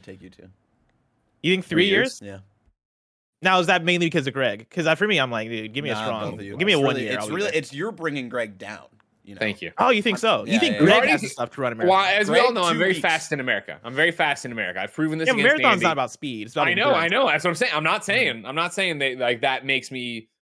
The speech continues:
Speaker 3: bi-, uh, you know, the fact that I can outrun Andy Cortez any day of the week in America means that I could then go out and run a marathon, no problem. I'm not saying they're, you know, apples and, apples here. They're apples and oranges.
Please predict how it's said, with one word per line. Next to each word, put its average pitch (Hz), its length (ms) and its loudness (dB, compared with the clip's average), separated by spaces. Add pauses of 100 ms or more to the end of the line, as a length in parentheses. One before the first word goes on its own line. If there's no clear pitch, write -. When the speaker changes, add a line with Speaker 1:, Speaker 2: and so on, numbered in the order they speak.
Speaker 3:
bi-, 120 320 -2
uh, 131 220 2
you 139 120 4
know, 110 100 -2
the 123 140 0
fact 135 220 0
that 127 80 2
I 123 60 2
can 131 100 0
outrun 123 280 0
Andy 120 160 -6
Cortez 117 400 -4
any 113 140 -6
day 107 120 0
of 104 40 0
the 107 60 -6
week 113 180 -4
in 104 80 -8
America 110 400 0 (220)
means 135 240 -4
that 127 100 2
I 117 140 4
could 113 160 -4
then 110 220 0
go 107 140 2
out 107 120 4
and 107 80 -6
run 104 100 -2
a 104 60 -8
marathon, 107 480 0
no 73 80 -18
problem. 76 320 -14
I'm 110 60 -8
not 151 140 -2
saying 185 220 2
they're, 131 140 4
you 123 140 -4
know, 90 200 -10 (380)
apples 101 240 -4
and, 104 160 -10
apples - 320 -6
here. - 140 -20
They're 95 100 -8
apples 104 240 -4
and 101 80 -10
oranges. 113 360 -8